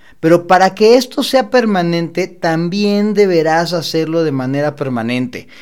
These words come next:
Es un ciclo que se debe repetir una y otra vez. Es como querer estar en forma físicamente. No es suficiente con comer saludable y hacer ejercicio por un mes.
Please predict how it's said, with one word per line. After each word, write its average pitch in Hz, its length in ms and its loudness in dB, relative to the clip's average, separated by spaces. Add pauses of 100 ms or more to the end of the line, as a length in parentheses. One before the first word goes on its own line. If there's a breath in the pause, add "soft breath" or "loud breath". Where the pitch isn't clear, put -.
(120)
Es 208 300 0
un 247 100 6
ciclo 220 480 0
que 180 120 0
se 170 120 0
debe 180 260 4
repetir 165 600 -4
una 170 440 -2
y 156 120 -2
otra 147 360 -4
vez. 147 420 -2 (160 loud breath)
Es 175 160 -6
como 220 260 0
querer 185 260 0
estar 196 280 -2
en 180 100 -2
forma 180 380 -2
físicamente. 160 840 -4 (280 loud breath)
No 196 180 -2
es 247 100 -2
suficiente 202 840 -2
con 170 180 -2
comer 160 300 -2
saludable 151 600 0
y 123 60 2
hacer 127 240 -2
ejercicio 139 560 -4
por 160 140 -2
un 180 120 0
mes. 220 340 0